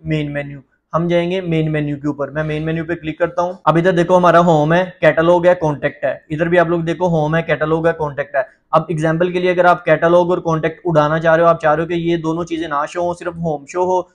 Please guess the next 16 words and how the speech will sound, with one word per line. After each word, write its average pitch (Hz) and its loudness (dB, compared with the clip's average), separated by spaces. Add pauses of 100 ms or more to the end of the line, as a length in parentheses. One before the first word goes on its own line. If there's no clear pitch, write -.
(140)
तो 147 -2
आप 151 4
लोग 160 -2
इधर 160 -4
से 175 -4
आओगे, 156 2
कैटलॉग 156 -2
पे 160 -2
डिलीट 147 -8
पे 165 -12
क्लिक 147 -14
करोगे, 170 -2
इसको 160 -8
रिमूव 147 -10
करोगे, 160 -4
ये 156 -4